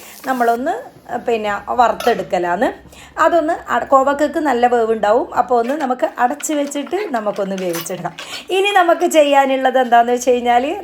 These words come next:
നമ്മളെ മുട്ട ഫ്രൈ ആണ്. അപ്പം ഓംപ്ലേറ്റ്. അപ്പോൾ അതിന് വേണ്ടിയിട്ട് ഞാൻ ഉള്ളി, പച്ചമുളക്, കറിവേപ്പില, പിന്നെ ഉപ്പും അതും ഇട്ടിട്ട്, ആ, അതിലോട്ട് മുട്ട പൊട്ടിച്ചൊഴിക്കുകയാണ്.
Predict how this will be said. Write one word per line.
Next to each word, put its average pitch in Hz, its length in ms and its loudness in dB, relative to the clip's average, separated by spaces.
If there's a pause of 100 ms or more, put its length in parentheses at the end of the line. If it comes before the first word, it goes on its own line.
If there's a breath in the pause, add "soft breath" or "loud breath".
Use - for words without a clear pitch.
നമ്മളെ 220 260 -4
മുട്ട 240 400 -4
ഫ്രൈ 277 240 -2 (100)
ആണ്. 285 160 -2 (420 loud breath)
അപ്പം 247 280 -2 (140)
ഓംപ്ലേറ്റ്. 247 460 -2 (320)
അപ്പോൾ - 140 0
അതിന് 254 360 2
വേണ്ടിയിട്ട് 302 400 -2
ഞാൻ 247 240 0
ഉള്ളി, 302 680 -2
പച്ചമുളക്, 254 720 0
കറിവേപ്പില, 233 680 2 (460 loud breath)
പിന്നെ 247 360 -2 (800)
ഉപ്പും 277 320 -4 (300)
അതും 277 240 0
ഇട്ടിട്ട്, 262 340 -6 (320)
ആ, - 20 4 (1000)
അതിലോട്ട് 254 380 0 (140)
മുട്ട 302 260 -6 (120)
പൊട്ടിച്ചൊഴിക്കുകയാണ്. 185 880 -6